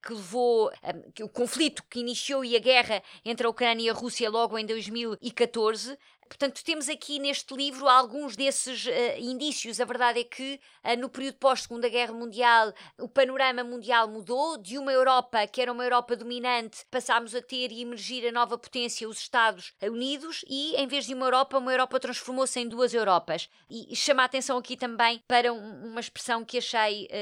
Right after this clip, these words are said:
hum, que é sintomática quando novamente temos o perigo do nuclear à porta. Simon Jenkins escreve que a Segunda Guerra Mundial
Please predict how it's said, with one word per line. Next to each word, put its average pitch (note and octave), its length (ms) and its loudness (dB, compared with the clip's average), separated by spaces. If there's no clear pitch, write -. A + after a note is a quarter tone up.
hum, G3+ 180 -12
que - 140 -2
é A#3+ 60 4
sintomática A#3 880 0
quando A#3 340 -4
novamente A#3 600 -2
temos A3+ 320 -8
o A3+ 80 -12
perigo A#3+ 380 -6
do A#3 120 -6
nuclear A3+ 800 4
à G#3+ 140 4
porta. A3+ 520 4
Simon A#3+ 420 0
Jenkins A#3+ 560 -10
escreve A#3+ 420 -2
que - 140 -4
a G#3+ 80 -8
Segunda A#3+ 320 -2
Guerra A3 260 -2
Mundial G#3 440 0